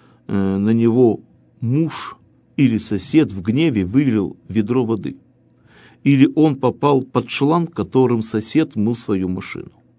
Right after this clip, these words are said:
Может быть, что угодно, что встречается крайне редко. Крайне редко. Но мы предположили то, что встречается крайне часто, предположили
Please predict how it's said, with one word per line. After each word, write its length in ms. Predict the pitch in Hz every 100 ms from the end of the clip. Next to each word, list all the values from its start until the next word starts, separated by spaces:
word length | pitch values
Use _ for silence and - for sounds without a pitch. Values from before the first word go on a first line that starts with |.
| _ _ _ _ _ _ _ _
Может 380 | - 156 160 147
быть, 380 | 113 151 160 - _ _
что 320 | - - -
угодно, 800 | 185 185 160 143 185 123 90 - - _
что 260 | - - 117
встречается 840 | 110 - 110 - 135 147 135 143
крайне 840 | 135 - 127 135 151 170 170 175 165
редко. 580 | 165 147 135 - - _ _ _ _ _ _ _ _ _ _
Крайне 380 | 127 117 120
редко. 400 | 131 120 87 - - _ - _
Но 400 | 135 170 127 -
мы 180 | - 170
предположили 880 | 175 147 135 143 147 143 151 254 139
то, 260 | - 175
что 220 | 147 - 117
встречается 800 | - 120 - 143 127 101 - 90
крайне 420 | 131 123 107 101
часто, 400 | - 214 233 127
предположили 840 | - 120 - 117 113 165 226 -